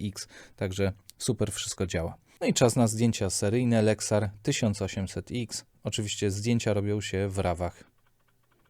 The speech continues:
No i bufor zajęty. Zobaczmy.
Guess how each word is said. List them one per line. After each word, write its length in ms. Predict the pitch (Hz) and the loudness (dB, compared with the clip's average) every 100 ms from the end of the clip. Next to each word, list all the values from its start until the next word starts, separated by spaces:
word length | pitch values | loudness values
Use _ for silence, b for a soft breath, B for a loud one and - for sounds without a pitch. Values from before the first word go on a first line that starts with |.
| _ _ _ _ _ _ _ _ _ _ _ _ _ _ _ _ _ _ _ _ _ _ - | _ _ _ _ _ _ _ _ _ _ _ _ _ _ _ _ _ _ _ _ _ _ -6
No 140 | 311 104 | 0 0
i 80 | |
bufor 360 | 90 92 - 92 | 0 -4 -4 -2
zajęty. 600 | 90 92 131 139 - 113 98 b b b b b b - | 0 0 2 0 2 0 0 b b b b b b -10
Zobaczmy. 640 | 98 92 98 - 101 98 | -6 -2 -4 -4 -4 -4